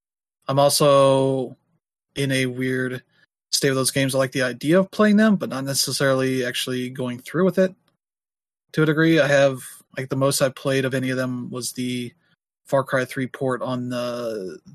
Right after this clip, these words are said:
the last gen consoles, the P S four, all that, which is a kind of a buggy port. Uh, it's crashed on me a couple times, uh, which is annoying, but also, uh, still kind of fun, and have it be less of an Ubisoft open world game at that point.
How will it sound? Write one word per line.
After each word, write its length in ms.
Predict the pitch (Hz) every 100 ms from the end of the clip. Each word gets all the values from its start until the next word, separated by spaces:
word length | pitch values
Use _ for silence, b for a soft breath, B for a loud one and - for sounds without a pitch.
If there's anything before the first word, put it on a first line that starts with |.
| - _ -
the 100 | 131
last 260 | 135 131
gen 200 | 147 139
consoles, 500 | - 147 - 151 143
the 80 | 127
P 140 | -
S 80 | 127
four, 340 | - 135 139 135 _ _ _ _ _ _
all 80 | 139
that, 160 | 139 135
which 180 | 139 127
is 100 | 120
a 260 | 113 104
kind 180 | - 135
of 80 | 123
a 20 |
buggy 300 | 120 165 196
port. 320 | 190 220 226 _ _ _ _ _ _ -
Uh, 80 | 127
it's 140 | 117
crashed 360 | - - 147 -
on 100 | 151
me 80 | 151
a 40 |
couple 240 | 143 151 151
times, 440 | 156 151 156 - _ _ _ _ _ _ _ _
uh, 60 | 123
which 140 | 113
is 100 | 117
annoying, 320 | 123 143 160 143
but 260 | 127 123 -
also, 580 | 131 123 127 120 120 117 _ _ _ _ _ -
uh, 240 | 123 117 - _ _ _
still 180 | - 143
kind 140 | 143
of 80 | 123
fun, 420 | - 175 180 170 - _ _ _ _ _ _ _ -
and 120 | 135
have 160 | 151 147
it 100 | 131
be 180 | 139
less 300 | 131 135 -
of 600 | 139 135 127 127 127 - -
an 140 | 135
Ubisoft 380 | 131 123 123 117
open 220 | 123 123
world 220 | 123 120
game 220 | 120 120 -
at 100 | 123
that 160 | 117 -
point. 300 | 123 120